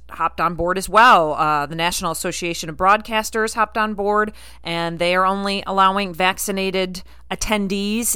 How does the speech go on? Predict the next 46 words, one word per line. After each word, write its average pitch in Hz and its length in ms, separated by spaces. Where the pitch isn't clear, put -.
inside 185 500
the 190 80
convention 196 540
center. 202 440
And 190 180
then 196 360
C 196 280
E - 20
S, - 540
pretty 202 220
much 202 200
our 190 120
biggest 190 600
convention, 180 760
they 190 280
put 214 180
out 180 160
an 180 120
email 180 440
and 165 100
a 156 40
statement 175 500
saying 185 480
they're 165 140
gonna 170 180
do 160 140
the 156 80
same. 123 340
So, 160 400
you 220 160
know, 175 240
it's, 240 280
it's, - 500
I 226 160
f-, 214 140
have 233 180
a 214 60
feeling 226 260
we're 196 100
gonna 190 140
see 190 140
more 170 160
and 165 100
more 156 140
of 143 80
this. - 340